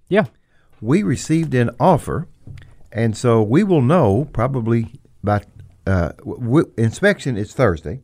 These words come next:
Speaker 1: Correct.
Speaker 2: Uh, we will know by then if this house is indeed still for sale or not. So sometimes that happens, especially in this great real estate market we're having now.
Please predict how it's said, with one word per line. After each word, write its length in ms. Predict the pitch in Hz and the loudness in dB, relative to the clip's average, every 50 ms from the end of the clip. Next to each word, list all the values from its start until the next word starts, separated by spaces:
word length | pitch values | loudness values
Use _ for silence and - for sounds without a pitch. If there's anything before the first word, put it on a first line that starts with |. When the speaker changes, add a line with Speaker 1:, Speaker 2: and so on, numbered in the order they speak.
| _ - | _ -2
Speaker 1:
Correct. 400 | - 127 117 98 - - - - _ _ - | 2 2 2 2 0 -4 -14 -20 _ _ -8
Speaker 2:
Uh, 220 | - 95 92 90 90 | -4 -2 -2 0 0
we 100 | 101 123 | 0 0
will 120 | 131 147 | 0 0
know 140 | 139 131 135 | 2 2 2
by 180 | 135 139 143 139 | 4 4 4 4
then 320 | 127 123 117 113 117 117 - | 2 2 2 2 0 0 -4
if 120 | - 107 - | -6 -6 -4
this 180 | 104 110 - | -4 -6 -4
house 360 | - 123 131 123 117 117 - - - | -2 -2 0 0 -2 -4 -6 -6 -2
is 240 | 143 170 170 147 - | 2 2 2 2 0
indeed 320 | 120 110 101 107 107 101 | 0 0 2 2 0 -2
still 220 | - - - 110 98 | -2 -2 -2 -2 -2
for 120 | - 90 | -2 -4
sale 300 | 92 - 139 135 113 87 | -4 -2 0 0 2 0
or 80 | 80 73 | 0 -2
not. 240 | 71 65 64 - - - - - - - _ - - | -2 -4 -6 -6 -10 -16 -20 -20 -20 -20 _ -20 -10
So 460 | - - 110 107 104 101 95 92 - - | -4 0 2 2 4 2 2 0 -4 -6
sometimes 460 | - - 151 185 175 175 180 175 160 151 | -4 -2 -2 0 2 2 2 2 2 2
that 160 | 156 143 135 | 2 2 2
happens, 340 | 151 156 147 135 101 95 98 | 2 0 0 -2 -2 -4 -4
especially 500 | 104 95 - - 151 165 156 - 127 117 | -4 -4 -2 -2 -2 -2 0 0 0 0
in 80 | 113 113 | 0 0
this 160 | 117 110 95 | -2 -2 -4
great 320 | - - 120 127 123 - - | -6 -2 0 0 0 0 0
real 160 | 113 123 120 | 0 0 0
estate 260 | 104 - 110 87 - | 0 0 -2 -2 -2
market 300 | 90 98 95 90 85 69 | -2 -2 -2 -2 -4 -4
we're 160 | 78 95 98 | -2 0 0
having 220 | 92 87 85 80 82 | 0 0 0 0 0
now. 260 | 87 95 120 156 | 0 0 0 -2